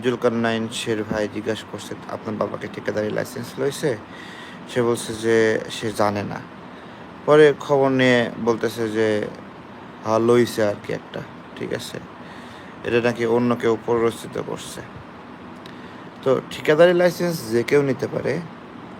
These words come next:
সমস্যা হলো এইটা, এই ঠিকাদারি লাইসেন্সটা আবার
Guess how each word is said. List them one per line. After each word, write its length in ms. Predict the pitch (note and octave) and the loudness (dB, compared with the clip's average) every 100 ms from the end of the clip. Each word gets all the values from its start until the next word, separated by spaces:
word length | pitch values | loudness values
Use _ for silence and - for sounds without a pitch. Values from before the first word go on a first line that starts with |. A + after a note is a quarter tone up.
| - | -6
সমস্যা 360 | A#2+ B2 - D3 | -4 -2 0 2
হলো 240 | D3 D#3 E3+ - - - - - - - - - - - | 4 2 0 -10 -16 -16 -16 -16 -16 -16 -16 -16 -6 2
এইটা, 640 | C3 C3+ D#3 B2+ B2+ - - | 4 6 8 10 8 2 0
এই 200 | A#2 C3+ | 2 2
ঠিকাদারি 380 | D3+ C#3+ C#3+ D3 | 2 4 8 8
লাইসেন্সটা 720 | C3 B2+ B2 D3+ D3 - D#3 | 8 6 6 -2 -2 4 6
আবার 220 | D3+ D#3+ | 8 6